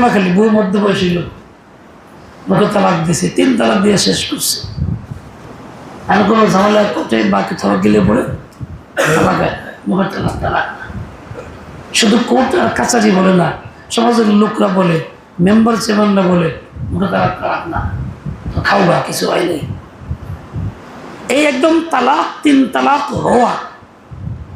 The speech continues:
ঘটনাটাকে আড়াল কইরা, এটাকে হালাল কইরা সমাজে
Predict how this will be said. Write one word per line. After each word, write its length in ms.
ঘটনাটাকে 640
আড়াল 240
কইরা, 280
এটাকে 300
হালাল 280
কইরা 220
সমাজে 400